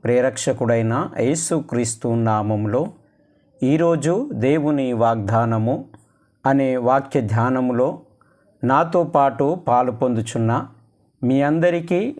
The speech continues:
ఉదయకాల శుభములను, వందనములను తెలియజేయుచు,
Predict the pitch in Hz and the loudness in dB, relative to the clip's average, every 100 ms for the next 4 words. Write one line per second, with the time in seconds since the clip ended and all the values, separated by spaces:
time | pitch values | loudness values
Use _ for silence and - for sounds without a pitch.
0 | 131 123 143 139 117 123 120 117 113 - | -4 0 2 0 2 2 2 0 0 -2
1 | 117 123 127 120 123 131 - _ _ _ | -2 0 0 0 -2 -4 -8 _ _ _
2 | _ - 104 160 185 175 160 139 131 123 | _ -2 0 2 2 2 0 0 0 -2
3 | 117 120 120 131 131 135 117 147 165 | -2 -2 0 0 0 0 -2 -2 -2